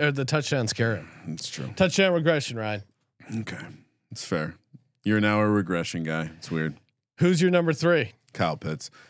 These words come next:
Speaker 2: Uh, as much as I wanna throw him above, uh, Travis Kelce, it's just, it's too hot to, to even try to say Travis Kelce is, unless you're saying injury. It's just too hot.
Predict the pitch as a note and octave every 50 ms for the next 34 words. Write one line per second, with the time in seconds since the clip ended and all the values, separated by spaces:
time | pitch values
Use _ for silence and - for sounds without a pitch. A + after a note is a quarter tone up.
0 | _ _ _ _ _ _ _ - - A2 A2+ A2+ A2 G#2+ G#2+ A2 - B2+ B2+ A#2+
1 | C#3 D3 D3 - C#3+ C3+ C3 B2+ B2 B2 A#2+ A#2+ A#2 G#2+ - A2 A2 A2 G#2+ G#2+
2 | G#2 G2 G2 F#2+ D#2+ F2 G2 F#2+ F#2+ E2 D2 - - D2 F2 E2 - - G#2 F2+
3 | E2+ D#2 D#2+ - - - F2+ D#2+ D#2+ D#2 - - D#2+ D#2+ D2+ - - F2 - -
4 | - E2+ F#2+ - - - F#3 F3+ D3 A#2 A2+ A2 G2+ F2 - - G2 F2 D2 _
5 | _ - - G#2 E2+ - - _ - A2 G#2 F2 F#2 E2+ - - F#2 F#2 F2+ E2+
6 | D#2 - - E2+ D#2 D#2 - - E2+ D#2+ D2+ D2 - - - F#2 D#2+ D#2 - -
7 | - D#2 D2 D2+ D#2 - F#2+ G#2 G#2+ A#2 B2+ C3 B2+ - C3+ A#2+ - C3+ A#2+ A2+
8 | G#2+ G#2 G#2 F#2+ D#2+ D#2+ D#2 D2+ D#2 D2+ - - - E2+ - - - A#2+ G#2 F#2+
9 | F#2+ D#2+ D2+ -